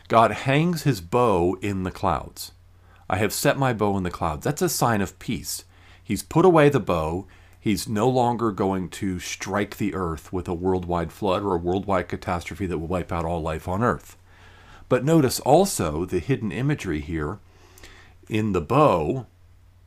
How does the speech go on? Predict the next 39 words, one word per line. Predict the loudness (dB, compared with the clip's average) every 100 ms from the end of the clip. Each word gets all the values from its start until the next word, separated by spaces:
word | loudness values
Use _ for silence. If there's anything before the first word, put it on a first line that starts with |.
| -20 -20 -20 -4
being | -2 -2
hung | -2 0 0
in |
the | -4
clouds. | -4 -2 2 2 0
Where | 0 2
is | 2
it | 0 -4
now | -2 -2 -2
aiming? | -6 -6 -8 -12 -18 -20 -20 -20 -10
It's | -10 -8
aiming | -6 -4 -4 -6 -4
up | -4 -4 -10 -20 -20 -20
at | -12 -12
heaven, | -8 -8 -8 -12 -16 _ -20 -20 -20 -20 -20 -20 -20 -10
at | -6 -6 -4
the | -6
heart | -2 -2
of | -2 -4
God. | -4 -4 -6 -12 -20 -20 -20 -20 -20 -10
So | 0 4
God | 8 8
is | 6 0
saying, | 0 2
"Not | 4 4
only | 2
am | 0 0
I |
gonna | -2
make | -2 -4 -6
peace | -6 -4 -4 -6
with | -8
you, | -2 -2 -2 -6 -14 -20 -20 -18 -6
but | -4
you | -2 -6
continue | -6 0 2 4
to | 2
be | 0
sinful, | -4 -2 -2 -4 -6 -10 -12